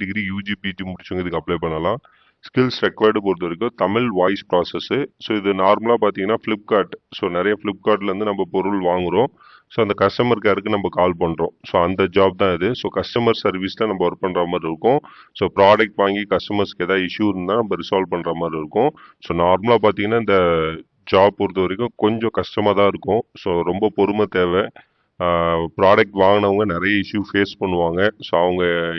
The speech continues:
என்ன கோவத்துல இருப்பாங்களோ தெரியாது, நம்மள திட்டுவாங்க. So அதனால நம்ம பொறுமையா ஹேண்டில் பண்ற மாதிரி இருக்கும். So நீங்க ரொம்ப பொறுமைசாலி அப்படின்னா கண்டிப்பா இந்த ஜாபுக்கு அப்ளை பண்ணுங்க. So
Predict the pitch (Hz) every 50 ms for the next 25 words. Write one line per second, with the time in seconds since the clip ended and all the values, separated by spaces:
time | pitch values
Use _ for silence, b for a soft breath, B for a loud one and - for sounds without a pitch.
0 | 82 85 98 104 98 - 101 101 101 98 98 95 92 90 87 92 92 92 95 92
1 | 87 92 90 92 92 92 101 104 92 87 90 90 90 85 - 85 - - 101 98
2 | 92 87 87 95 117 - - - 92 87 87 90 92 95 104 117 147 175 - _
3 | _ _ _ _ _ _ - 98 92 87 85 85 - - 98 98 117 117 123 120
4 | 120 120 127 135 139 - - - - 104 104 104 104 107 98 90 95 92 90 92
5 | 90 92 92 92 87 87 85 87 82 92 104 127 139 - _ - - 104 92 87
6 | 87 87 87 87 92 110 117 123 123 110 107 107 104 107 110 104 - - 95 95
7 | 98 101 95 90 92 90 92 104 117 - 98 90 92 90 92 90 101 95 95 90
8 | 85 90 87 90 87 87 87 85 80 87 90 87 87 87 82 80 85 92 104 117
9 | b b b b b b - -